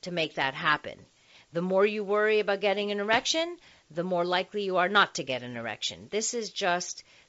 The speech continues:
the, the mind and body connection.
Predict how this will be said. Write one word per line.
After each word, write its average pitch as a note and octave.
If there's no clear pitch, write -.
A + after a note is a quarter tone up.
the, D#3+
the E3+
mind G3+
and E3
body E3+
connection. D#3+